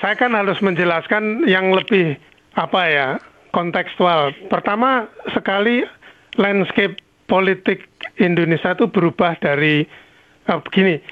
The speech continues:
desentralisasi itu kan dimulai dua ribu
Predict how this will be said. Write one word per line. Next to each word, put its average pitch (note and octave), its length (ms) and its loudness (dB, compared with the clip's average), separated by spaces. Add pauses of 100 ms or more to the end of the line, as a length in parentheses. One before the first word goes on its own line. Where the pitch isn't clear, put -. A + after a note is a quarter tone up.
desentralisasi G3 1120 0
itu A#3 160 0
kan A3+ 240 0
dimulai F3 560 2
dua E3+ 240 2
ribu E3 560 2